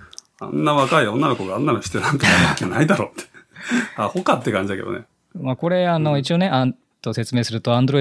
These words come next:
Speaker 2: ウェアっていうのが、これ今週だよね、発表されたのは。
Speaker 1: そうね。そうね。
Speaker 2: 一応、あの、このページちょっと面白いのは、Googleグラスっていう言葉は一言も出てきてなくて、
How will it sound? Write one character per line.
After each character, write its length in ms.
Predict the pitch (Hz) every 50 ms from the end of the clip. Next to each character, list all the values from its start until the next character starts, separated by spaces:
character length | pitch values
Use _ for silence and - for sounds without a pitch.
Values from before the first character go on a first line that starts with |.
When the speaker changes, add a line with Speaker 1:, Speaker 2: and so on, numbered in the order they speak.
| 127 127
Speaker 2:
ウ 40 | 131
ェ 120 | 127 120 104
ア 40 |
っ 60 | 95 -
て 120 | - 107
い 80 | 101 98
う 20 |
の 140 | 98 98 98
が、 260 | 107 113 117 110 - _ _ _ _
こ 160 | - - 180
れ 60 | 175
今 160 | 170 - 180 202
週 520 | - - 220 202 202 196 190 190 185 190 - -
だ 120 | - 160
よ 40 | 107
ね、 220 | 110 139 170 170 -
発 180 | - - - 117
表 60 | 104
さ 80 | -
れ 60 | 104 95
た 80 | 101
の 160 | 98 95 -
は。 60 | 110 107
Speaker 1:
そ 40 | 110
う 40 | 123
ね。 60 | - _ _ _ -
そ 220 | - - 135 101
う 40 | 98
ね。 140 | 104 104 117 -
Speaker 2:
一 240 | 123 123 - 185 185
応、 200 | 185 180 180 175
あ 60 | 165
の、 560 | 160 156 151 143 139 135 135 131 127 120 - - _ _ _ _ _ _ _ - - - - _
こ 140 | - - -
の 160 | 180 208 220
ペ 140 | 208 - 214
ー 40 | 208
ジ 100 | 190 196
ち 40 | 202
ょ 40 | 202
っ 20 |
と 80 | - 113
面 100 | 120 123
白 160 | 120 139 127
い 60 | 110
の 60 | 104
は、 60 | 101
Google 440 | 92 98 143 170 190 185 202 196 196
グ 100 | 156 185
ラ 100 | 196 156
ス 120 | - - -
っ 20 |
て 80 | - 120
い 60 | 110
う 20 |
言 80 | 110 110
葉 100 | - 117 107
は 140 | 101 98 95
一 220 | - - - 170 175
言 180 | 180 170 170
も 80 | 151 135
出 80 | 135
て 80 | 131 123
き 60 | -
て 80 | - 104
な 100 | 104 104
く 60 | -
て、 340 | - 98 90 90 90 -